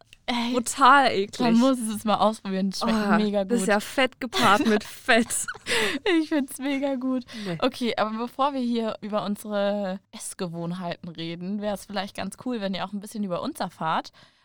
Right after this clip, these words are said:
Speaker 1: Und wir möchten uns mal ganz kurz vorstellen. Also ich bin die Sophie, bin einundzwanzig Jahre alt.
Speaker 2: Ich bin die Antonia, ich bin dreiundzwanzig Jahre alt.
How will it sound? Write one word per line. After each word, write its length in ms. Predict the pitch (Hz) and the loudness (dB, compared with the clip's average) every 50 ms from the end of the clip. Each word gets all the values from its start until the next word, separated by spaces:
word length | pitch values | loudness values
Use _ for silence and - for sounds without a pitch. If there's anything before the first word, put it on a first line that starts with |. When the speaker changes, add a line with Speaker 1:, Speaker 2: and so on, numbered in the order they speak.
| _ _ _ | _ _ _
Speaker 1:
Und 280 | 220 214 214 220 208 | -4 -2 -2 -2 -2
wir 100 | 214 208 | -2 -2
möchten 320 | 202 220 247 - - - 196 | -4 -4 -4 -6 -10 -12 -10
uns 200 | 190 220 - - | -10 -10 -8 -8
mal 120 | 208 202 | -8 -8
ganz 220 | 208 202 208 - | -8 -8 -8 -10
kurz 420 | - - 226 214 196 - - - _ _ | -12 -10 -10 -10 -10 -12 -16 -20 _ _
vorstellen. 720 | _ 175 160 156 165 - - - - - - - 151 175 | _ -4 -4 -4 -4 -8 -14 -14 -12 -10 -10 -10 -10 -10
Also 160 | 185 180 190 - | -10 -10 -10 -12
ich 140 | 196 - | -16 -14
bin 120 | _ - 180 | _ -10 -10
die 80 | 170 | -10
Sophie, 420 | 160 156 160 - - 202 190 262 - - - _ _ _ _ | -12 -16 -18 -12 -8 -6 -6 -6 -6 -8 -10 _ _ _ _
bin 160 | - 196 196 - _ | -14 -14 -14 -14 _
einundzwanzig 720 | - - 180 185 185 185 - - 185 170 175 - 175 - - | -6 -4 -4 -4 -4 -8 -8 -8 -10 -10 -10 -10 -14 -8 -6
Jahre 280 | 170 165 160 160 165 - | -4 -4 -4 -4 -4 -4
alt. 440 | - 208 226 285 440 480 - - - _ _ _ _ _ _ _ _ _ _ _ _ _ - | -2 -2 -2 -4 -4 -6 -10 -16 -18 _ _ _ _ _ _ _ _ _ _ _ _ _ -8
Speaker 2:
Ich 140 | 226 - - | -8 -6 -2
bin 140 | 226 208 202 | -2 0 0
die 100 | 202 170 | 0 0
Antonia, 460 | 156 190 - - 214 226 233 247 240 220 | -2 -4 -4 -2 -2 -2 0 -2 -4 -6
ich 140 | 202 - | -8 -8
bin 80 | - 175 | -10 -10
dreiundzwanzig 600 | 170 - 165 160 170 190 - - 214 214 240 220 | -10 -6 -6 -6 -6 -4 -4 -4 -6 -6 -6 -4
Jahre 300 | 233 220 226 220 233 - | -4 -4 -2 -2 -4 -4
alt. 300 | - 240 254 - - - | -4 -4 -4 -6 -10 -18